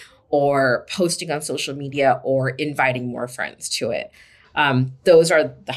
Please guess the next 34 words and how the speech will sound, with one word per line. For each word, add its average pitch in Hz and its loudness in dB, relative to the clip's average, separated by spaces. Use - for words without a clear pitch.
our 139 4
highest 139 -4
values. 190 0
And 160 -6
then 135 -4
I 156 2
would 151 2
say 151 0
our, 131 0
our 131 -2
sort 123 -8
of 131 -12
gold 147 0
standard 147 -2
is 131 -2
if 131 -8
you're 143 -6
willing 143 -4
to 139 0
open 147 -2
up 139 -6
your 143 0
home 139 -6
or - -12
business 131 -6
and - -14
invite 127 -4
your 139 -8
network 127 -10
together 135 -2
to 139 -12
hear 135 -4
from 156 -4
us. 226 -2